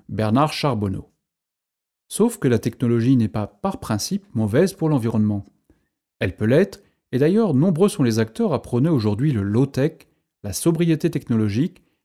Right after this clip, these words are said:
la sobriété numérique. Mais ces acteurs se basent, eux, sur des projections scientifiques valides. Au contraire, lorsque l'on trouve sur le site d'Europe Écologie Les Verts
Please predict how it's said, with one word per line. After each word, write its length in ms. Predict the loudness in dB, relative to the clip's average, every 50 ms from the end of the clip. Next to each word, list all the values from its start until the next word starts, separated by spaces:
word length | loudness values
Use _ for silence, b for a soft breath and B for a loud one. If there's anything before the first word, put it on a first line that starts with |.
| _ -8
la 140 | -4 -4 -2
sobriété 540 | -2 -2 -2 0 0 0 0 0 0 2 2
numérique. 560 | 2 2 2 0 -2 -6 -10 -12 -18 -20 _ _ _ _ _ _ _ _ _ _ _ _ _ _ _ _ _ _ _ _ -4
Mais 80 | -2 0
ces 200 | 2 2 2 2
acteurs 340 | 2 2 2 0 0 0
se 120 | 0 -4 -6
basent, 500 | -2 0 2 2 2 2 0 -2 -6 _ 0
eux, 220 | 0 2 0 0 -4 -8 -20 -20
sur 240 | -18 -8 -4 -2 0
des 100 | 0 0
projections 540 | -2 0 -2 0 0 -2 -2 -2 -2 -2 -2
scientifiques 680 | -2 -2 -4 -4 -4 -4 -6 -6 -2 -2 -2 -2 -4
valides. 400 | -4 -4 -2 -2 -2 -4 -8 -10 -16 _ _ _ _ _ _ _ _ _ _ _ _ _ -6
Au 100 | -4 -2
contraire, 520 | 0 0 0 0 0 0 2 2 0 -2 b b b b b b _ _ -2
lorsque 300 | -2 -2 -2 -2 0 2
l'on 160 | 2 2 2
trouve 320 | 0 0 -2 -2 -2 -2
sur 160 | -4 -2 -2 0
le 100 | 0 0
site 300 | -2 -4 -6 -8 -8 -8
d'Europe 360 | -6 -2 0 0 0 0 0 -2
Écologie 420 | -2 0 0 0 0 0 0 2
Les 140 | 2 2 2
Verts 320 | 2 2 2 0 0 -4